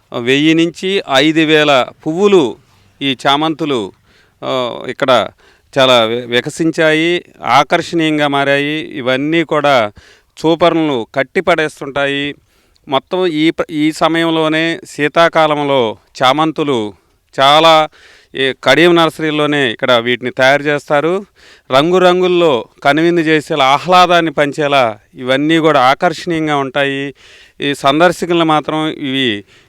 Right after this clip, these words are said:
వచ్చి నర్సరీలని వచ్చిన వారిని ఇట్టే కట్టిపడేస్తుంటాయి. దేశ విదేశాలకు చెందిన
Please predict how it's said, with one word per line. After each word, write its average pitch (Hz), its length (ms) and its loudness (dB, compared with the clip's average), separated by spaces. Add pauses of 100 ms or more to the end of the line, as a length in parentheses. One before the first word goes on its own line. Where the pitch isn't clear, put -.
వచ్చి 139 260 -4
నర్సరీలని 156 720 -2 (100)
వచ్చిన 147 320 -6
వారిని 143 520 0
ఇట్టే 165 240 0
కట్టిపడేస్తుంటాయి. 127 1080 -4 (160)
దేశ 156 400 -2
విదేశాలకు 160 800 0
చెందిన 135 500 -2